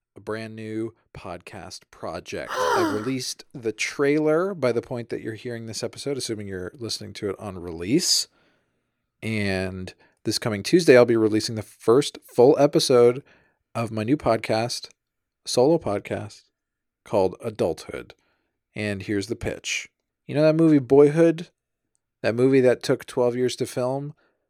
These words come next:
Speaker 1: What if somebody took twelve years to make a podcast about it? And what if that was me? And what if the way that I did it was I watched fifteen seconds of the movie Boyhood every week for twelve years and reviewed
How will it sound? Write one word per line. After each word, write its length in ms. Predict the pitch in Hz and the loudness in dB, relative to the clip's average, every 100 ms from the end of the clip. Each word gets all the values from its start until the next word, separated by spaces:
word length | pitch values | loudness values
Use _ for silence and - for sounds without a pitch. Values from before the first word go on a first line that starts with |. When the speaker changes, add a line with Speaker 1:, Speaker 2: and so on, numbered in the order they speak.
| _ - | _ 0
Speaker 1:
What 320 | 143 180 190 | 4 4 4
if 260 | 160 156 | 2 -2
somebody 720 | - 143 143 123 101 98 104 - _ _ _ - | -8 -8 -4 -2 -2 -2 -6 -10 _ _ _ -6
took 400 | 123 - - _ _ _ | -6 -6 -12 _ _ _
twelve 360 | - 147 147 131 | -2 2 4 2
years 540 | 127 113 104 98 - - _ _ _ - | 0 0 0 -2 -8 -16 _ _ _ -10
to 380 | 123 107 104 | -6 -4 -4
make 180 | 101 101 | -6 -12
a 40 | - | -10
podcast 560 | 90 80 104 - - | -10 -10 -14 -16 -18
about 260 | - 67 50 | -16 -14 -16
it? 60 | - _ - | -20 _ -20
And 180 | 117 107 | -16 -12
what 120 | 104 | -12
if 80 | 95 | -8
that 160 | 87 | -8
was 180 | 90 85 | -8 -12
me? 240 | 82 58 _ _ _ _ - | -18 -20 _ _ _ _ -12
And 140 | 117 | -4
what 160 | 135 160 | 2 4
if 260 | 175 - - _ - | 2 -2 -20 _ -8
the 120 | 120 | -4
way 120 | 127 | -2
that 140 | 123 110 | 0 -2
I 80 | |
did 220 | 113 139 127 | 0 2 2
it 220 | 120 - - | 0 -2 -6
was 360 | 117 110 107 | -4 -2 -2
I 100 | 107 | -4
watched 440 | 101 98 101 - - | -2 -4 -4 -10 -10
fifteen 560 | 139 135 - 151 147 | -10 -10 -12 -16 -12
seconds 440 | 143 - - 95 107 | -10 -8 -10 -14 -16
of 100 | 98 | -14
the 80 | 95 | -14
movie 240 | 98 101 | -12 -12
Boyhood 480 | 98 90 90 104 95 | -10 -10 -10 -12 -16
every 320 | - 107 139 | -16 -10 -8
week 260 | 131 104 - | -6 -6 -8
for 140 | - | -16
twelve 400 | 98 - 90 95 | -20 -14 -12 -12
years 360 | 87 76 69 - | -12 -14 -14 -16
and 100 | 110 | -14
reviewed 600 | 98 92 104 110 110 110 | -12 -12 -12 -10 -8 -10